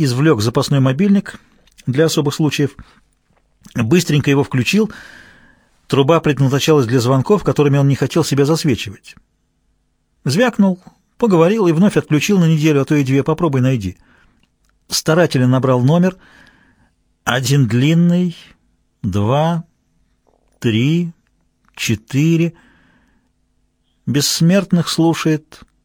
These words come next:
раздался, наконец, вялый, какой-то расслабленный мужской голос. Смолин, особенно не задумываясь, сказал напористо: «Из газеты «Шантарский курьер» беспокоит.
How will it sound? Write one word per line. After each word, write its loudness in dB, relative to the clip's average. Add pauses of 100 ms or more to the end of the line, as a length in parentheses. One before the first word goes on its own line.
(380)
раздался, 0
наконец, 0
вялый, 0
какой-то -4
расслабленный 0
мужской -2
голос. -2 (640)
Смолин, 2
особенно 0
не 2
задумываясь, 2
сказал 0
напористо: -2 (840)
«Из 0
газеты 2
«Шантарский 0
курьер» 2
беспокоит. -4